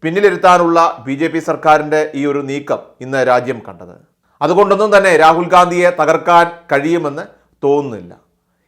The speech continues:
ഏതായാലും വിശിഷ്ട ഭാരത് രണ്ടായിരത്തി നാൽപത്തിയേഴ് എന്ന, ആ, പ്രമേയം അടിസ്ഥാനമാക്കിയാണ്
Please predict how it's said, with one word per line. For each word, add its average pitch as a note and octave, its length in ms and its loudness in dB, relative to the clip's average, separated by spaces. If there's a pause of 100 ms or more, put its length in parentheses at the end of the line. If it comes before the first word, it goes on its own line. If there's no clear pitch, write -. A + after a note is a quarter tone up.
(120)
ഏതായാലും G#3+ 420 6 (540)
വിശിഷ്ട F3+ 280 -6 (140)
ഭാരത് F#3+ 360 4
രണ്ടായിരത്തി F3 440 0
നാൽപത്തിയേഴ് E3+ 560 0
എന്ന, E3+ 120 -2 (320)
ആ, A#2 40 -10 (160)
പ്രമേയം E3 400 0 (120)
അടിസ്ഥാനമാക്കിയാണ് D#3+ 920 0